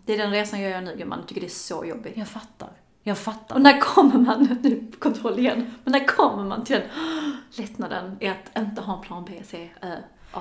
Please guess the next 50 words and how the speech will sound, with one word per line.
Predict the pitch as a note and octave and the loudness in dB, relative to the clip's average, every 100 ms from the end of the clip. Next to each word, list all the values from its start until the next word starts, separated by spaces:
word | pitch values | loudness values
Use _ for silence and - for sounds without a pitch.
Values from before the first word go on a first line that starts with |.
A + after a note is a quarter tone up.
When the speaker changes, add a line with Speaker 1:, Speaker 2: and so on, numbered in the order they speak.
| E3 | -4
Speaker 2:
Ja, | |
men | C4 | -2
jag | C#4 C4+ | 0 0
tror | C4 | -2
inte | B3 A#3 | -4 -2
någonsin | A#3 B3 A#3 A#3 G#3+ | 0 0 0 -2 -2
kommer | A3+ G#3+ | -2 -2
komma | - A3+ F#3+ | -2 0 -2
för, | - A3+ | 0 0
för | A3 - A3+ | -2 -4 -6
såna | A3 G#3+ F#3 | -2 -2 -2
individer | F3+ F3 F3 D#3 | -2 -2 -2 -4
som | D#3 E3 | -6 -6
oss. | D#3 F#3+ | -6 -6
Vi | |
kommer | G3 A3 | -4 -4
alltid | A3 A3+ G3 - A#3 | -2 -2 -2 -2 -2
tycka | G3 F#3 | -2 -4
det | E3 | -4
är | |
lite | E3+ E3 E3+ | -4 -4 -4
läskigt. | D#3+ E3 - - - A#3 | -6 -6 -6 -10 -10 -6
Speaker 1:
Mm. | G#3+ G3+ F#3 F3+ | -4 -4 -4 -6
Speaker 2:
Och | G#3 | -2
få | G3+ D#3+ | 0 0
såna | E3 E3 | 0 -6
här | - F#3 | -4 -4
ångestduschar | D#3+ D3 - D3 D#3 | -4 -6 -8 -8 -8
som | D#3+ | -10
kommer | D#3 D#3+ | -6 -6
emellanåt. | D3+ D3+ D3 C#3+ C#3+ - - - | -4 -4 -2 -2 -4 -8 -20 0
Jag | A3 G#3 | 2 4
får | A3+ | 2
fortfarande | - A#3 - - E3 F3 | -2 -4 -6 -4 -2 0
det. | D#3 | 0
Jag | F#3 | 0
kan | F#3+ G3+ | 0 0
ha, | F#3 - - - | 0 -2 -12 -6
jag | G3+ | -2
kan | A3+ | 0
vara | A3+ | 0
uppbokad | B3 - F3+ F3 D#3 | -6 -4 -4 -2 -2
hela | G#3 G3+ F#3 | -2 -2 -2
tjugohundratjugotvå, | G3 E3+ E3 E3+ - D3 C#3+ - - - | -4 -4 -6 -8 -4 -4 -4 -6 -14 -6
men | F#3+ | -4
så | G#3 | -2
får | G#3+ | -2
jag | G#3 | 0
ändå | G#3+ F#3 | 0 0
sån, | F#3 F3+ | 0 -2